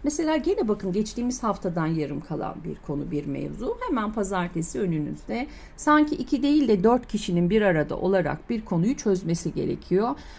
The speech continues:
Bu sizin bir konunuzun çevreden destek alarak çözülmesi ya da iş yerinde bir konuda çevrenizdeki insanların da fikrini alarak çözeceğiniz, noktalayacağınız bir konuyu gösteriyor.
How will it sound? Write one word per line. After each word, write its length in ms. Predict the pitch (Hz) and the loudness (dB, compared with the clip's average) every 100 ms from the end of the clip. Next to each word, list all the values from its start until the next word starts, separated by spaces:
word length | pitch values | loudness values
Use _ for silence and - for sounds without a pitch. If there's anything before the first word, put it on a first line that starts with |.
| - - | -16 -2
Bu 260 | 285 311 233 | 2 2 2
sizin 380 | - 254 277 | 0 0 0
bir 100 | 254 | 0
konunuzun 600 | 240 254 220 214 202 190 | -2 0 4 4 2 0
çevreden 560 | 175 202 175 175 175 170 | 0 0 2 2 4 4
destek 360 | 165 - 175 170 | 2 2 0 2
alarak 400 | 151 143 143 - | 2 2 -2 -2
çözülmesi 840 | 170 156 147 143 - 208 262 277 | -2 0 -2 -2 -2 0 0 0
ya 140 | 226 208 | -2 -2
da 40 | - | -2
iş 260 | 285 294 214 | -2 0 0
yerinde 380 | 165 156 156 | 0 0 -2
bir 180 | 185 202 | -2 -2
konuda 500 | - 165 151 160 247 | 0 0 0 0 -2
çevrenizdeki 680 | - 240 220 220 202 202 - | -2 0 2 2 2 -2 -2
insanların 640 | 208 196 196 185 180 175 | -2 -2 -2 0 0 0
da 60 | 143 | -2
fikrini 420 | 180 180 - 156 | -4 -6 -2 0
alarak 420 | 170 160 143 156 | 2 0 0 -2
çözeceğiniz, 680 | - 185 175 160 147 170 - | -2 2 2 2 0 0 0
noktalayacağınız 840 | 247 220 185 160 156 143 202 254 214 | -2 0 0 0 0 -2 -2 -2 -4
bir 140 | 220 | -4
konuyu 320 | 208 165 208 | -2 -2 0
gösteriyor. 640 | 180 156 - 143 139 175 | 0 0 -2 -2 -2 -2